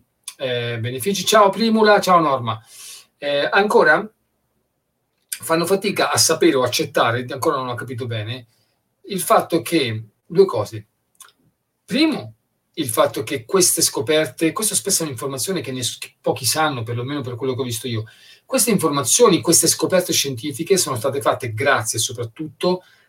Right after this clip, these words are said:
a qualcosa che è iniziato con Francisco Varela, che è un neuroscienziato, che ha fondato negli anni ottanta, credo, il Mind and Life Institute, creando da allora un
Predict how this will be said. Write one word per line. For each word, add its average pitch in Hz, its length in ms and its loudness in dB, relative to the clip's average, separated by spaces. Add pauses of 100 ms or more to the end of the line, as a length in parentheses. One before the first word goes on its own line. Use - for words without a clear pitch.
a 160 160 2
qualcosa 170 440 6
che 147 120 -6
è - 20 -4
iniziato 151 520 2
con 120 200 -6
Francisco 135 480 0
Varela, 127 400 2
che 143 100 -8
è - 20 -4
un 117 60 -4
neuroscienziato, 117 840 -6 (260)
che - 120 2
ha - 60 2
fondato 135 600 2 (180)
negli 123 180 -10
anni 131 160 -8
ottanta, 117 460 -2
credo, 127 440 -4 (220)
il 147 180 -4
Mind 175 400 4
and 139 140 -4
Life 135 340 -2
Institute, 131 840 -8 (320)
creando 127 520 4
da 120 100 2
allora 160 600 4 (260)
un 139 260 -10